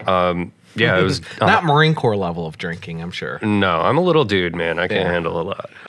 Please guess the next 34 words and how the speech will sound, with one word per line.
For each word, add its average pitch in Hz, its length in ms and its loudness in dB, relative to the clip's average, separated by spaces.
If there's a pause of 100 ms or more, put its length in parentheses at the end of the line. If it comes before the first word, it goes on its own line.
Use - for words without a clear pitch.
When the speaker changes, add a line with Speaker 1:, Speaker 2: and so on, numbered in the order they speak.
(280)
Speaker 1:
Yeah, 131 200 2
it 95 40 4
was 98 160 2
very 123 220 4
much 120 200 2
a 92 60 -2
stress 90 340 0
reliever. 87 340 2
I 85 60 2
mean, 87 160 0
with 90 140 0
all 101 160 4
that 95 180 0
going 90 280 2
on, 92 440 0
um, 87 360 0
I 90 60 2
was 85 120 -2
also 92 240 0
dealing 87 420 0
with 85 140 -4
the 92 100 -2
loss 85 320 0
of 85 140 -6
somebody 85 320 -2
I 82 60 0
cared 90 200 0
about 85 200 0
greatly 90 340 0
at 87 60 0
Speaker 2:
Mm-hmm. 90 80 -4
Speaker 1:
the 90 60 -2
time. 87 380 -2
So, 85 360 -2